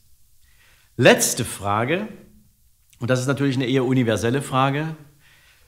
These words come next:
Welches Ziel, was du aktuell auf dem Zettel hast,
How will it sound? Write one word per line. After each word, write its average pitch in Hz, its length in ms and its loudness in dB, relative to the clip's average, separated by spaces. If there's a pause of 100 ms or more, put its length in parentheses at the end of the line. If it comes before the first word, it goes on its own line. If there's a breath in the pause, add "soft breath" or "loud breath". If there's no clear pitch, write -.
Welches 220 840 2
Ziel, 107 440 0
was 110 220 -2
du 139 180 -4
aktuell 151 840 0
auf 135 160 -2
dem 135 100 -6
Zettel 110 340 -4
hast, - 360 -12